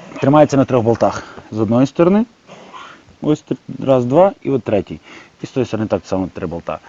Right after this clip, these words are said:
Е, всього шість болтів. На шести болтах вона тримається, вона їде, вона ложе. Е, одне знаю, е, що можу сказати, цей трактор слабоватий і він дуже мало важить.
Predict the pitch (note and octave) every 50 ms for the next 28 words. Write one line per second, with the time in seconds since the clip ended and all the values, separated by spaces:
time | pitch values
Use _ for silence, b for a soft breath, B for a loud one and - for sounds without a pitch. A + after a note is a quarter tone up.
0 | B B B B B B _ - - - G2+ G#2 G#2+ G#2+ - - C#3 C3+ D3+ C3
1 | - C3+ A#2+ A2 A#2 A#2+ A2+ - - E2 D2+ D2+ D#2+ A2 A2+ - C3+ - - D#3
2 | C#3 D3 D#3 - - G#3 G3 - E3 D3 C#3 - - C3+ D3 F3 G3 G3+ F#3 D#3+
3 | - C#3 B2 B2+ B2+ A#2+ A#2 A#2+ C3+ F3+ F3 D#3 D3+ C3 B2 A#2+ A2+ A2+ B2 D#3
4 | F3 F3 D3+ D3 C#3+ B2+ B B B B B B B B B - - G#2+ A2+ A#2
5 | A#2 A2+ A2+ A2+ A2+ - - - C3 C3 C#3 C#3 C3 A#2+ A#2 B2 A#2+ A#2+ A2+ -
6 | - - B2 B2 A#2+ A#2+ A#2+ A2 - - A#2 A2+ A2 G#2+ G2+ - - F#2+ - F#2
7 | F2 - - C#3+ C3 - B2+ B2 A2 - - G#2 F#2+ G2+ - - - - - B2+
8 | B2 A#2 A#2 G2+ F#2 F2+ - - D3 - - B B B B B B B B _
9 | _ _ _ - B2 A#2+ D3+ D#3 C#3+ A#2 A#2+ A#2+ G#2+ G#2+ G#2+ G#2 F#2+ F2 E2+ D2
10 | C#2+ E2 D#2 D#2+